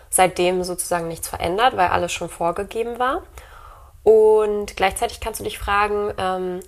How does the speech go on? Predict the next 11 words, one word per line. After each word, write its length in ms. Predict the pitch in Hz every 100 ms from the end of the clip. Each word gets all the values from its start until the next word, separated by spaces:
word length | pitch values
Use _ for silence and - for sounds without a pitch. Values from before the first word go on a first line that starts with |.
| - - -
gibst 320 | 220 - -
du 60 |
dir 540 | 214 208 202 190 190 -
eigentlich 420 | 185 185 180 185
die 100 | -
Chance 460 | 175 - 170 202 220
herauszufinden, 800 | 190 175 196 - 190 190 185 180
wo 160 | 175 175
du 180 | 170 170
auch 540 | - 165 165 - - - - - - - - - - _
noch 540 | 180 175 170 208 -